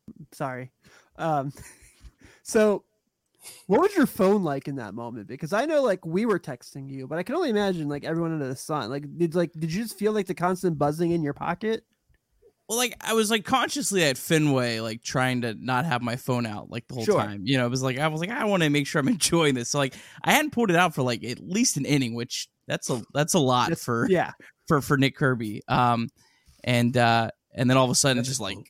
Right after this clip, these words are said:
Speaker 2: it's like, "What is going on <laughs> here?" Like, my phone just, like, nonstop. So, yeah, it was wild.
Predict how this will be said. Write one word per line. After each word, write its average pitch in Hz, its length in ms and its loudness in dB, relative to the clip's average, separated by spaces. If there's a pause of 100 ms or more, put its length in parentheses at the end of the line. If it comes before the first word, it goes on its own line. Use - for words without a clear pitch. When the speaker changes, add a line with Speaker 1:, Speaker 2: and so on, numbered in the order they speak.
(100)
Speaker 2:
it's - 100 -12
like, 139 100 -10
"What 185 160 0
is 185 80 2
going 131 300 -2
on 165 180 2
<laughs> 240 80 -4
here?" 214 160 2 (220)
Like, - 100 2 (340)
my - 80 -8 (200)
phone 190 240 -4
just, 151 200 -6
like, 139 280 -2 (280)
nonstop. 151 720 2 (1000)
So, - 240 -10 (140)
yeah, - 200 -6
it 185 60 -4
was 170 160 -10
wild. 135 300 -4